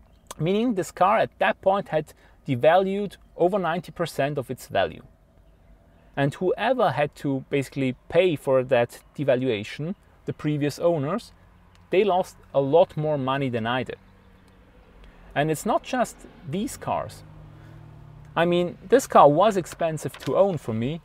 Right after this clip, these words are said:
but if I had gotten, like, a new Golf G T I, for example, like, something fun but new with warranty and everything,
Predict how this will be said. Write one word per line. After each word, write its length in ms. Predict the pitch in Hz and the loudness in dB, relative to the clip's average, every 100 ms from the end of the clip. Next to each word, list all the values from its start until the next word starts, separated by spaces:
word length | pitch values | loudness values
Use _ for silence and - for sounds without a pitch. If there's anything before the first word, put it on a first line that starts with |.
| _ - - | _ -10 0
but 380 | 226 104 - - _ _ _ _ - | 0 0 -6 -20 _ _ _ _ -12
if 180 | 156 151 | -8 -4
I 120 | 220 | -2
had 200 | 214 214 | -2 -2
gotten, 320 | - 160 175 160 | 0 0 0 0
like, 320 | 151 151 - - | 0 -2 -8 -6
a 100 | 143 | -4
new 280 | 147 165 156 | -2 -2 -4
Golf 480 | 147 135 139 - - | -2 -4 -4 -12 -12
G 200 | 151 143 | -10 -8
T 180 | - | -2
I, 200 | 135 110 | 0 0
for 180 | 110 107 | -2 -6
example, 500 | 101 - 98 95 151 | -6 -8 -8 -8 -8
like, 260 | 190 - - _ | -8 -10 -18 _
something 400 | - 143 135 117 | -6 -6 -6 -10
fun 520 | - - 185 208 190 | -6 0 2 2 -2
but 200 | 180 139 | -4 -4
new 380 | 143 160 165 170 | -2 -2 0 0
with 240 | 151 104 | -2 -4
warranty 460 | 120 139 156 156 147 | -2 0 0 -2 -4
and 100 | 143 | -4
everything, 560 | 139 143 - 156 190 | -4 -4 -6 -8 -8